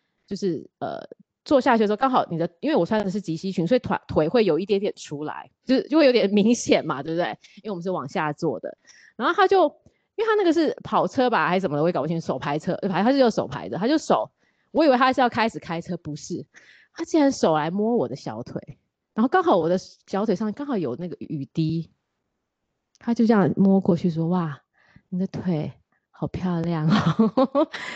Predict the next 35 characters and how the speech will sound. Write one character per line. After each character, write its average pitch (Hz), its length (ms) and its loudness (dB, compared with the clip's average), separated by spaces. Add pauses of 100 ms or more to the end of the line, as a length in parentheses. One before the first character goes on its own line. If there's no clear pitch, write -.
(280)
你 302 80 -4
知 392 40 0
道 453 60 2
那 523 260 4
时 480 40 6
候 508 60 6
我 508 60 6
真 466 200 4
的 - 40 0
是 370 300 0
我 277 80 4
吓 381 380 0
死 185 320 -4
欸， 175 280 0 (500)
我 233 120 0
不 294 160 2
知 403 100 0
道 403 140 4
该 370 160 4
怎 240 120 2
么 202 160 4
去 294 200 2
应 247 240 4
对 196 400 4
欸， 131 220 -4
因 269 80 0
为 381 60 4
车 403 100 2
上 349 140 4
只 285 80 4
有 285 80 6
我 196 140 6
跟 208 200 2
他 180 300 -6
欸。 170 240 -12